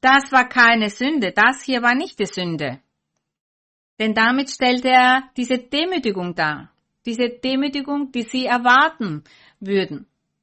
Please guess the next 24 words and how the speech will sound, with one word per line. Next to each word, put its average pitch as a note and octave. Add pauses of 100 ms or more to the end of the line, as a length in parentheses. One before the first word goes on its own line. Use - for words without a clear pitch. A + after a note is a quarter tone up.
(520)
weil A3+
sie C4
eben C4
vom G#3+
Weg A#3+
Gottes A#3
abgekommen A3
waren. C#3+ (500)
Und G#3
diese A3
Demütigung A#3
wäre G#3+
dann, A#3
dass G#3
sie G#3+
dann G3
nichts C4
mehr A#3
besitzen A3+
würden, D#3 (100)
entblößt G#3+
werden, D#3 (500)
ohne C4
Kleidung, G3+